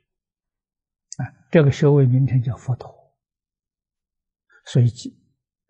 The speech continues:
大乘经要里佛常说啊，一切众生本来是佛，你说是不是？是啊。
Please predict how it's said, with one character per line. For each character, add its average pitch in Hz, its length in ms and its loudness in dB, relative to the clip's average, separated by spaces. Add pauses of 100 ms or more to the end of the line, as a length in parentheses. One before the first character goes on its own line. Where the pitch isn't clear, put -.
(460)
大 139 160 0
乘 139 240 0
经 139 220 4
要 143 120 -2
里 117 160 -8 (380)
佛 135 240 -6
常 131 220 -6
说 - 180 -10
啊， - 160 -20 (220)
一 262 200 4
切 160 240 0
众 135 220 0
生 - 180 -8 (240)
本 127 460 2
来 113 220 -4
是 - 180 -8
佛， - 320 -20 (160)
你 123 140 -6
说 - 80 -14
是 - 160 -18
不 - 80 -18
是？ - 200 -20 (1500)
是 - 280 -10
啊。 - 120 -20